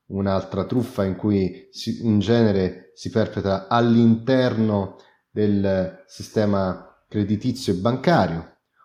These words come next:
oppure l'ultima, <laughs> appena, eh,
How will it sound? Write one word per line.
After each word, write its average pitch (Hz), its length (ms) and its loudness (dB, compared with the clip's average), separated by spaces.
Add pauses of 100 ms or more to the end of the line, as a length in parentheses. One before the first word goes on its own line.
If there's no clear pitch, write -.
(120)
oppure 135 880 2 (160)
l'ultima, 127 640 4 (220)
<laughs> 110 200 -8
appena, 107 640 2
eh, 87 840 -12